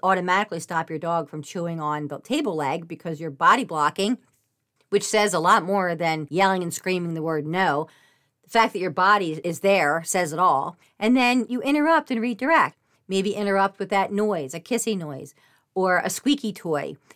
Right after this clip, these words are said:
And then you redirect by tossing the toy away, or asking your dog if they want to play a game or go outside. Interrupt and redirect.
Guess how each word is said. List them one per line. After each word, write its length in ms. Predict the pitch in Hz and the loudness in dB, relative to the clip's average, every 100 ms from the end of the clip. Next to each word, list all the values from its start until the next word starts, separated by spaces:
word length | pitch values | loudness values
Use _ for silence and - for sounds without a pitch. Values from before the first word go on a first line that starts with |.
| _ | _
And 180 | 196 202 | -2 2
then 220 | 208 214 | 2 2
you 120 | 214 | 0
redirect 600 | 180 240 220 240 269 - | 0 -2 0 2 2 0
by 160 | - 165 | -4 -6
tossing 500 | - 180 190 202 202 | -4 -2 -2 -2 -4
the 60 | 175 | -6
toy 300 | - 202 196 | -2 -2 0
away, 480 | 202 226 160 113 - _ _ _ | 0 0 -2 -8 -18 _ _ _
or 460 | 175 170 156 156 143 _ | -2 0 0 -2 -6 _
asking 400 | 180 202 - 214 | 4 4 4 2
your 120 | 208 | 4
dog 280 | 208 196 202 | 6 6 6
if 120 | 196 | 2
they 120 | 196 180 | 0 2
want 220 | 185 196 | 2 2
to 40 | |
play 300 | 175 - 202 | -2 0 2
a 60 | 196 | 2
game 400 | 185 196 196 147 | 2 2 0 -2
or 80 | 139 | 0
go 180 | 156 | 4
outside. 680 | 170 196 190 226 262 - - _ _ _ _ | 6 6 4 4 4 2 -6 _ _ _ _
Interrupt 580 | - 226 - 302 202 202 - | -2 0 4 4 4 2 -2
and 160 | 175 | -2
redirect. 680 | 170 170 170 143 110 - - | 0 -2 0 0 -2 -6 -20